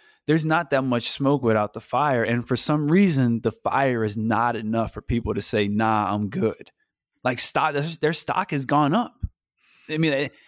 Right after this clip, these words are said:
since Vince McMahon has been around, like, s-, has, you know, stepped back into his role,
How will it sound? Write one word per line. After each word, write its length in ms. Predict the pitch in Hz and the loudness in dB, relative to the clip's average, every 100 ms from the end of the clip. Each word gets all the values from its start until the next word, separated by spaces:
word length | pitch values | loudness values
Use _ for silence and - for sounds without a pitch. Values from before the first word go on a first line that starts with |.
| _ _ _ - | _ _ _ -6
since 320 | - 196 185 | 0 0 0
Vince 240 | 175 180 | -4 -4
McMahon 400 | 160 143 151 196 | -6 -2 0 2
has 120 | 160 | 0
been 180 | 123 139 | 0 0
around, 200 | 127 139 | 0 -2
like, 260 | 151 135 - _ _ _ | -2 -2 -4 _ _ _
s-, 480 | - - 131 131 120 | -12 -6 -2 0 0
has, 240 | 120 123 120 - | -2 -4 -4 -6
you 120 | 135 | -2
know, 120 | 120 107 | 0 -2
stepped 400 | - 156 117 113 | -2 0 0 -2
back 300 | 131 156 139 | -4 -2 -2
into 560 | 123 123 113 107 107 - | -2 0 0 0 -4 -4
his 240 | 120 101 | -4 -4
role, 520 | 110 185 214 147 156 | 0 0 2 0 -2